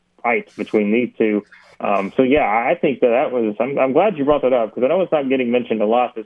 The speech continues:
week 'cause of everything around, you know, the men's one and all that. But we, I always say, you know, sometimes this, once you get to the Final Four in the women's tournament, like, again, we talk about kinda how tournaments play out. There's usually less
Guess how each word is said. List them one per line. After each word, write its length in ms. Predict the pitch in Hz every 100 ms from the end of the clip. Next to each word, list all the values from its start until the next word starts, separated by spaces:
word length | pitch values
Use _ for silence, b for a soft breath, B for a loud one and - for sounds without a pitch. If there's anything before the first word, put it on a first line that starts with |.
| -
week 240 | 110 107
'cause 80 | 107
of 100 | 104
everything 400 | 123 131 123 117
around, 380 | 107 113 110 104 _ _ _ _
you 60 | 135
know, 240 | 110 104 -
the 60 |
men's 340 | 113 135 156 131
one 180 | 131 120
and 100 | 131
all 180 | 139
that. 280 | 123 143 120
But 160 | 110 107
we, 180 | 185 -
I 220 | 135 165
always 360 | 196 143 117 -
say, 240 | 120 107
you 80 | 104
know, 160 | 104 104
sometimes 440 | 170 202 190 131 113
this, 160 | 127 - _ _ _ _ _ _ _
once 360 | - - 151 196
you 80 | 233
get 140 | 214
to 60 | 160
the 140 | 123
Final 300 | - 123 135
Four 220 | 123 120 127
in 80 |
the 60 | 113
women's 320 | 113 127 123
tournament, 340 | - 131 135 117
like, 200 | 113 -
again, 340 | 113 120 104
we 100 | 110
talk 200 | 107 131
about 240 | 117 107 -
kinda 160 | 113
how 180 | 113 113
tournaments 420 | - 117 113 107 -
play 160 | 113
out. 200 | 113 113
There's 120 | 110 107
usually 360 | 240 208 147 123
less 400 | 110 120 131 131